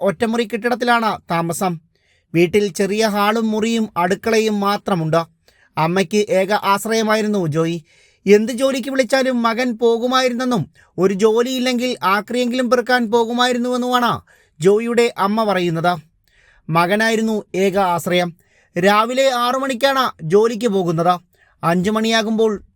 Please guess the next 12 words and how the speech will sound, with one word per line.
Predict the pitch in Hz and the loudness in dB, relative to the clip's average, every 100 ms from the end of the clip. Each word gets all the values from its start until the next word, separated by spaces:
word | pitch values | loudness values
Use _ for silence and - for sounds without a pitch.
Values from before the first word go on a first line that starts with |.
| 202 | -4
തിരിച്ചു | 190 180 226 | -4 -2 0
വരേണ്ടതാണ്. | 220 214 185 170 170 160 _ _ _ | 0 0 0 0 -2 -8 _ _ _
എന്ത് | 160 175 196 196 | -2 0 0 0
ജോലിക്ക് | 220 214 220 | 0 0 -2
വിളിച്ചാലും | 220 - 226 214 156 | -2 0 0 0 -2
പോകും. | 165 160 165 - _ _ 147 | -4 -4 -4 -8 _ _ -4
വിശ്രമമില്ലാതെ | 156 202 196 202 202 208 202 208 170 | -4 -2 0 0 2 0 0 -2 -2
ജോലി | 165 170 196 160 | -2 0 0 -2
ചെയ്യും. | 156 165 156 _ _ _ | -2 -4 -6 _ _ _
ഒരു | 156 170 | -2 0
ജോലിയുമില്ലെങ്കിൽ | 170 190 202 220 220 220 220 214 214 - 175 | 0 0 2 0 0 0 0 0 -2 -2 -2
ആക്രിയെങ്കിലും | 190 214 220 214 226 220 | -2 -2 -2 0 -2 -2